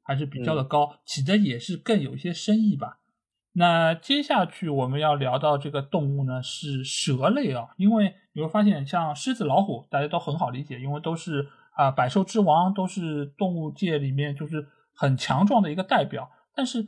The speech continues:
Speaker 1: 蛇这样的一个动物，一般来说在我们印象中都是属于比较狡诈，或者说是比较狡猾，它又是比较的阴险，对吧？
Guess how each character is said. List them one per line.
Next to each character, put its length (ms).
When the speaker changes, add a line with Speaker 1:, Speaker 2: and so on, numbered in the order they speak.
Speaker 1:
蛇 480
这 100
样 160
的 60
一 60
个 100
动 240
物， 120
一 120
般 180
来 140
说 200
在 160
我 80
们 140
印 100
象 160
中 120
都 120
是 80
属 160
于 60
比 100
较 120
狡 200
诈， 320
或 100
者 60
说 160
是 220
比 160
较 120
狡 240
猾， 360
它 180
又 160
是 100
比 200
较 160
的 80
阴 260
险， 320
对 80
吧？ 140